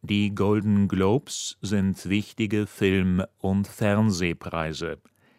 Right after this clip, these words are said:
Der Film Boyhood war der große Gewinner bei der Preisvergabe. Zum besten Film wurde Boyhood gewählt.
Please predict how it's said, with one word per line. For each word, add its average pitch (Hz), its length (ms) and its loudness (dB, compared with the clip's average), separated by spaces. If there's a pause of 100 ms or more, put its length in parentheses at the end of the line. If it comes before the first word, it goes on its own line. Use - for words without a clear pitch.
(580)
Der 92 300 0
Film 98 480 0 (160)
Boyhood 101 1080 0
war 104 360 0
der 117 240 0
große 95 580 -2
Gewinner 101 720 4 (220)
bei 80 140 0
der 80 180 -2
Preisvergabe. 80 1080 -4 (1400)
Zum 120 500 0
besten 147 560 0
Film 107 600 0
wurde 101 460 2
Boyhood 98 920 0
gewählt. 82 720 -2